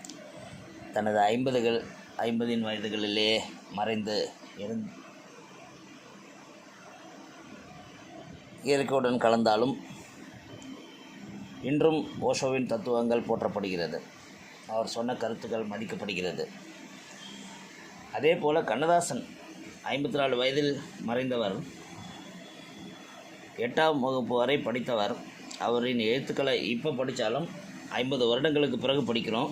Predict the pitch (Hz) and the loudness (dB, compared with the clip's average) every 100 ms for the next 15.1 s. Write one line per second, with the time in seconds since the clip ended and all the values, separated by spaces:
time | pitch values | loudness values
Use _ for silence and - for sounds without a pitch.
0 | - 120 107 131 127 117 92 80 71 - | -2 -2 0 2 2 2 2 -2 -6 -8
1 | - - - - - - - - - - | -12 -10 -10 -10 -10 -12 -12 -12 -12 -6
2 | 127 123 98 - 113 123 107 90 131 156 | 0 2 4 4 4 6 4 4 2 4
3 | 160 135 123 123 135 127 113 92 101 98 | 4 4 2 0 0 2 0 2 0 2
4 | 117 113 98 104 117 95 101 101 110 110 | 4 4 4 2 2 2 0 -2 0 2
5 | 98 95 92 - 80 - - - - - | 0 -2 -2 -4 -8 -10 -18 -20 -20 -20
6 | - - - - - - - - - - | -20 -20 -20 -18 -20 -20 -18 -18 -18 -18
7 | - 147 180 190 185 156 139 151 170 165 | -4 2 4 6 6 6 4 4 4 4
8 | 135 127 147 160 143 123 143 139 117 - | 4 4 6 6 4 4 4 4 0 -6
9 | 113 135 147 139 127 120 123 117 113 107 | -4 2 4 4 4 2 0 2 2 2
10 | 107 139 127 - 101 117 139 139 135 120 | 2 4 4 2 -2 0 2 2 2 4
11 | 117 127 147 - - - - - - - | 2 2 -2 -10 -14 -14 -16 -16 -14 -12
12 | - 131 156 151 135 127 117 110 127 120 | -4 2 4 4 4 4 4 4 2 4
13 | 120 113 123 107 107 107 110 135 95 - | 2 2 2 2 2 0 2 2 2 0
14 | - 120 123 127 117 120 120 101 92 87 | -2 0 2 2 2 2 4 2 0 0
15 | 82 | -2